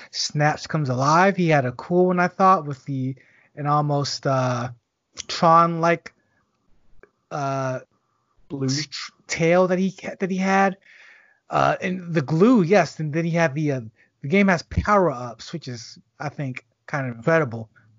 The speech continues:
Speaker 1: because you have, like, your super jumps, you have your, your, I think it's the glue. Oh, no, it's honey.
Speaker 2: Honey, that's right.
Speaker 1: Leave a honey streak.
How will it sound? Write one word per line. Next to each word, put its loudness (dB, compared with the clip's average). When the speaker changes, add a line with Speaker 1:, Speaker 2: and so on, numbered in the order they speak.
Speaker 1:
because -2
you 0
have, -2
like, -6
your -8
super 2
jumps, 2
you -2
have 2
your, -4
your, -8
I -8
think -2
it's -2
the -2
glue. 4
Oh, 2
no, 6
it's 4
honey. 0
Speaker 2:
Honey, 2
that's -4
right. -8
Speaker 1:
Leave 0
a -2
honey 0
streak. -10